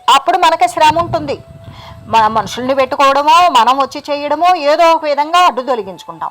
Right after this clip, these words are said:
లేని పదార్థాన్ని తొలగించడంలో అసలు కష్టం ఏంటి? దానిని గుర్తించలేనటువంటిది తప్ప, గుర్తించినప్పుడు అది లేని దాన్ని మనం తొలగించుకునేది ఏంది? లేనిది లేకుండానే పోతుంది.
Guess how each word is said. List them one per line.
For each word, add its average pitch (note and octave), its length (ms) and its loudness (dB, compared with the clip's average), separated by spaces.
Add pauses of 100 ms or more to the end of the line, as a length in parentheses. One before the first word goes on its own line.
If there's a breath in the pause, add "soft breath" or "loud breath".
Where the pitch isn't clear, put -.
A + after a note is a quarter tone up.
లేని D4+ 340 0
పదార్థాన్ని F4+ 640 0
తొలగించడంలో E4 680 -4
అసలు D#4 200 -2
కష్టం D4 400 -2
ఏంటి? C#4+ 300 -10 (1160 loud breath)
దానిని A#3 1000 0 (120)
గుర్తించలేనటువంటిది A3+ 1800 -6
తప్ప, - 480 -4 (840 loud breath)
గుర్తించినప్పుడు D#4 1200 0 (140)
అది A#3 200 0
లేని B3+ 400 -4
దాన్ని E4 320 0
మనం D4+ 240 0
తొలగించుకునేది C#4 720 -4
ఏంది? C4+ 180 -6
లేనిది B3 380 -2
లేకుండానే F#3 520 -4
పోతుంది. C#3+ 480 -18